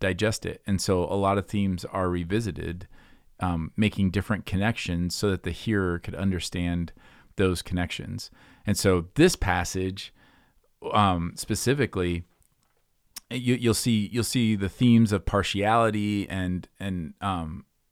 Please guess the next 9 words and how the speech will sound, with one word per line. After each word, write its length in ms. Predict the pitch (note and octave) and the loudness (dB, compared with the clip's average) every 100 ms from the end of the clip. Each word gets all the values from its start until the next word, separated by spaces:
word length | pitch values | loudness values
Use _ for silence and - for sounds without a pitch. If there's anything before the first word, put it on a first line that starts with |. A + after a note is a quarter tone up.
| - A2 - | -16 -16 -12
coming 280 | - G#2 G2+ | -2 2 2
up 140 | F#2+ G2+ | 2 -2
again 280 | F#2+ G2 | -4 -2
and 120 | F#2+ F#2 | -2 -2
again. 340 | F#2+ F#2+ F2+ - - - _ - | -2 -2 -2 -6 -20 -20 _ -2
You'll 140 | A2+ | 0
see 260 | - A2+ G2+ | 0 0 0
the 120 | F#2+ | 0
power, 680 | - F#2 G2+ G#2 G#2 G#2 | -2 2 4 6 4 2